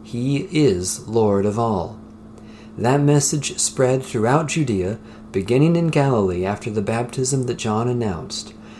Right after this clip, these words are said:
how God anointed Jesus of Nazareth with the Holy Spirit and with power, how he went about doing good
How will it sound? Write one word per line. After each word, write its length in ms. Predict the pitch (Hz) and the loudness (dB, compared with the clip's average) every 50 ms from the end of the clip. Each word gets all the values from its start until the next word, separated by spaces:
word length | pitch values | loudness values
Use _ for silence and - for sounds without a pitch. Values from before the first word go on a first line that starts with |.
| - - - | -20 -14 -6
how 180 | - 110 117 | -4 -2 -2
God 300 | 110 113 120 123 131 135 | 0 2 2 2 4 4
anointed 520 | 131 127 120 123 131 143 143 143 147 135 113 | 4 4 4 4 4 4 4 2 0 -4 -4
Jesus 440 | 110 120 135 143 135 151 151 139 143 | -2 0 0 2 2 0 0 0 0
of 140 | 147 139 | 0 0
Nazareth 680 | 147 151 151 156 147 127 - 95 82 87 98 - - - | 2 2 2 2 2 0 0 -2 -4 -6 -6 -8 -10 -10
with 140 | 110 - | -10 -6
the 80 | - 104 | -4 -2
Holy 300 | 98 113 127 139 156 156 | 2 4 4 4 4 0
Spirit 500 | 143 - - 165 147 113 92 87 87 - | 0 -2 -2 0 2 2 2 0 -2 -2
and 120 | 95 95 | -4 -2
with 180 | 107 107 - - | -2 -4 -4 -6
power, 480 | - 135 135 131 117 92 80 78 71 - - - - - - - - - - | -8 -6 -4 -2 -2 -2 -4 -6 -10 -16 -20 -20 -20 -20 -20 -20 -20 -20 -10
how 180 | - 107 117 123 | -4 -2 2 2
he 120 | 127 131 | 2 4
went 260 | 127 135 151 165 156 | 4 4 2 4 2
about 320 | 160 147 139 131 135 123 104 | 0 0 0 0 0 -2 -2
doing 380 | 110 127 156 170 175 160 147 | 0 2 2 4 4 2 2
good 400 | 127 139 131 120 98 85 78 - | 4 4 4 4 4 2 -2 -6